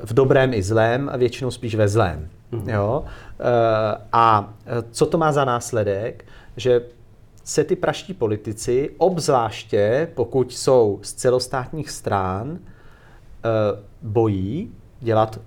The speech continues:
Speaker 1: celou řadu rozhodnutí,
Speaker 2: Mhm.
Speaker 1: protože s-, mohou být vnímány negativně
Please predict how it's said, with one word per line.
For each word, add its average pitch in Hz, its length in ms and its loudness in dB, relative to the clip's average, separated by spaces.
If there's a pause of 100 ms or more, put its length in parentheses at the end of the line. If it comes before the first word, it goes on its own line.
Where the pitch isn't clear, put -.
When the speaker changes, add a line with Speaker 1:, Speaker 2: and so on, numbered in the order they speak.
(160)
Speaker 1:
celou 113 260 0
řadu 113 240 0
rozhodnutí, 110 580 -2
Speaker 2:
Mhm. 107 360 -4 (420)
Speaker 1:
protože 135 360 0
s-, - 400 -10
mohou 127 240 0
být 131 160 -6
vnímány 123 460 -2
negativně 107 880 2